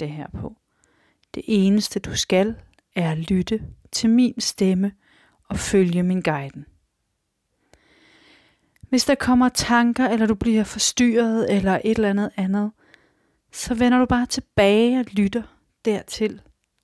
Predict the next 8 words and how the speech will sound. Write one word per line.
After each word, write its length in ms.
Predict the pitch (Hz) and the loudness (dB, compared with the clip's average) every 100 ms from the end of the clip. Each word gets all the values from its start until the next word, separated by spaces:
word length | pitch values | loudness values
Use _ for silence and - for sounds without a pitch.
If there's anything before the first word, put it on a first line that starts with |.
| - | -16
hvor 240 | 185 190 | -4 -2
du 120 | 185 | -2
nu 220 | 104 208 - | 0 -2 -2
opdager, 640 | - - - 180 160 156 _ _ _ _ | -4 -4 -2 -2 -2 -6 _ _ _ _
"Hu, 200 | 320 349 - _ _ _ - | 0 0 -2 _ _ _ -2
nu 140 | 220 | 2
var 100 | 220 | 2
jeg 160 | 214 | 2